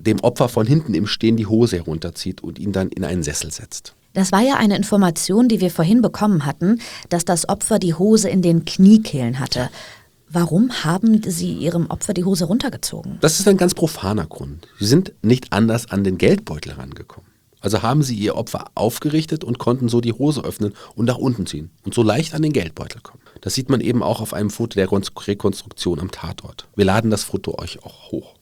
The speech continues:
Speaker 2: Und sein Kumpel, dieser Uwe?
Speaker 1: Dem wird die gleiche Aufgabe gestellt. Er führt die Ermittler erst in eine falsche Richtung, aber gibt dann zu, dass er gelogen hat. Und führt sie schließlich auch zum richtigen Tatort,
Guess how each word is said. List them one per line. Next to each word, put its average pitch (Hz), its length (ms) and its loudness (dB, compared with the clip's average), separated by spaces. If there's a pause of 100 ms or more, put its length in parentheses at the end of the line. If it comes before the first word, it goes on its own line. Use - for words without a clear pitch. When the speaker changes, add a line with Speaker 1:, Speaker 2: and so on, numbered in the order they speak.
(500)
Speaker 2:
Und 170 220 2
sein 151 200 2
Kumpel, 180 440 0
dieser 139 480 -2 (260)
Uwe? 202 300 -8 (380)
Speaker 1:
Dem 175 160 6
wird 214 100 6
die 196 80 6
gleiche 131 400 0
Aufgabe 76 480 -6
gestellt. 78 420 -10
Er - 80 -12
führt 156 220 2
die 143 40 2
Ermittler 131 340 2
erst - 200 -2
in 67 80 -6
eine 98 160 0
falsche 120 440 0
Richtung, 120 420 -2
aber 98 180 0
gibt 120 240 0
dann 101 140 2
zu, 104 240 -4
dass 82 180 -6
er 85 100 -8
gelogen 76 420 -8
hat. - 340 -20
Und - 100 -12
führt 151 160 0
sie 139 100 -2
schließlich - 360 -2
auch - 100 -6
zum 98 160 0
richtigen 98 340 -2
Tatort, 82 440 -8